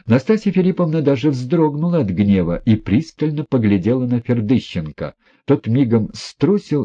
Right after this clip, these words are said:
и примолк, чуть не похолодев от испуга. Слишком далеко уж зашел.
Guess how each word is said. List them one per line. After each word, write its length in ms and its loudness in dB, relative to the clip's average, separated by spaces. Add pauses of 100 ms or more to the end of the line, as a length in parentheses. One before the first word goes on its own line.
и 120 -2
примолк, 760 -2
чуть 260 -2
не 140 -4
похолодев 720 -4 (100)
от 160 -12
испуга. 580 -10 (220)
Слишком 840 -4
далеко 540 -2
уж 260 -8
зашел. 680 -12